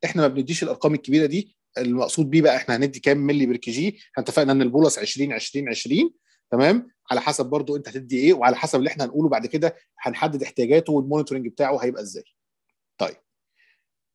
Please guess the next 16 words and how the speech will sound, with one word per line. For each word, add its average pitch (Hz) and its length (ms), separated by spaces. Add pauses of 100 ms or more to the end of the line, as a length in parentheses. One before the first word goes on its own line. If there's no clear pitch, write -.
(680)
ها، - 300 (140)
نهدى 127 300
شويه 127 240
كده. 180 300 (1400)
انا 139 140
دلوقتي 131 300
برضو 131 220
انت 120 120
قلت 90 360
لي 127 100
كلام 127 180
كتير 135 260
كده 160 240
وانا 139 140
دخت 110 240
منك. - 440